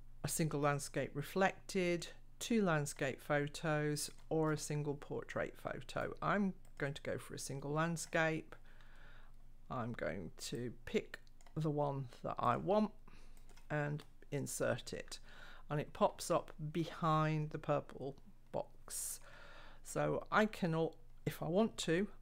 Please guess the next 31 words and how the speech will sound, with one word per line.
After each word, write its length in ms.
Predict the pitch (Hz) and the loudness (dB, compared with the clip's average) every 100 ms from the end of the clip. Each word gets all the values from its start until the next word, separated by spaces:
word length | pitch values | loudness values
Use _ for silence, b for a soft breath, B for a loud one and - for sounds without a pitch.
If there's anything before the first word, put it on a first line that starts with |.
| - | -2
I 100 | 151 | 0
can 220 | - 147 | 0 -2
alter 400 | - 160 156 151 | 4 4 2 -2
the 100 | 147 | 0
way 220 | 139 135 | 2 2
this 240 | 135 127 | 0 -2
looks, 560 | 160 220 - - - - - - | 4 4 4 -4 -6 -6 -10 -14
so 280 | - 120 123 | -8 -6 -4
make 260 | 139 143 - | -2 -4 -4
it 60 | - | -6
a 60 | - | -2
little 160 | - | -2
bit 220 | 151 - - | -2 -6 -4
smaller, 640 | - 190 190 185 185 185 - - - - - - B B B B B - | 2 6 8 10 10 8 2 -16 -18 -16 -16 -14 B B B B B -2
but 100 | 185 | 2
it 120 | 170 | 4
will 120 | 165 160 | 6 6
always 320 | 151 147 147 | 6 4 2
stay 540 | - - 156 151 151 - | -2 0 4 4 4 -2
behind 480 | 147 139 151 143 143 | -4 0 2 2 2
that 260 | - - | 2 0
box. 640 | 147 - - - - - - - - - - - - - - B B B B B B B B B B - | 0 -2 -2 -12 -10 -8 -10 -14 -16 -16 -16 -16 -14 -14 -14 B B B B B B B B B B 0
Um, 420 | 143 143 139 - - | 2 2 0 -6 -2
the 100 | 156 | 2
next 1080 | 156 185 202 220 - - - - - - - - - | 4 6 6 6 4 -4 -6 -4 -4 -4 -6 -10 0
thing 560 | 214 202 202 202 202 196 - - | 4 6 6 6 4 2 -4 -6
you 220 | 151 156 | 0 2
might 420 | 151 160 185 202 202 | 4 6 6 6 4
want 320 | 190 185 - | 2 2 -2
to 160 | - 175 | -6 -2
do 560 | 180 175 170 170 170 | 2 4 6 4 2